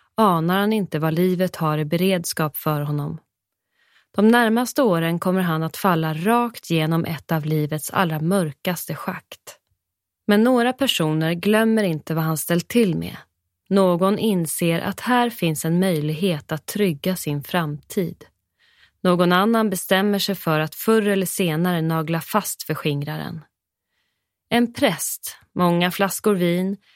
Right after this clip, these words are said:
ett märkligt sällskap av väktare och en orm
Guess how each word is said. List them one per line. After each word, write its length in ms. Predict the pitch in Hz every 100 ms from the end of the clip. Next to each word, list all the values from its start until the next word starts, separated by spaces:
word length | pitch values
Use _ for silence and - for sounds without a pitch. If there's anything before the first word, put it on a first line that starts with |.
| _
ett 180 | 165 -
märkligt 560 | 202 208 180 - 208 -
sällskap 720 | - 208 175 - 190 185 196
av 120 | 180
väktare 720 | 185 - - - 160 170 180 -
och 140 | 208
en 140 | 214 -
orm 440 | 226 160 143